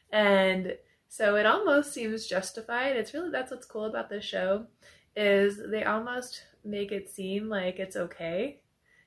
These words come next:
to act, you know, go around killing people in the name of love, you know, to protect.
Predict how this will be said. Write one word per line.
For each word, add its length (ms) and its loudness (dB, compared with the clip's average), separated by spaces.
to 520 2
act, 300 -4
you 100 -6
know, 180 -2
go 140 -4
around 220 -2
killing 300 -6
people 500 -6
in 80 -4
the 80 0
name 160 0
of 120 -6
love, 440 -2
you 120 2
know, 120 2
to 100 -4
protect. 600 -8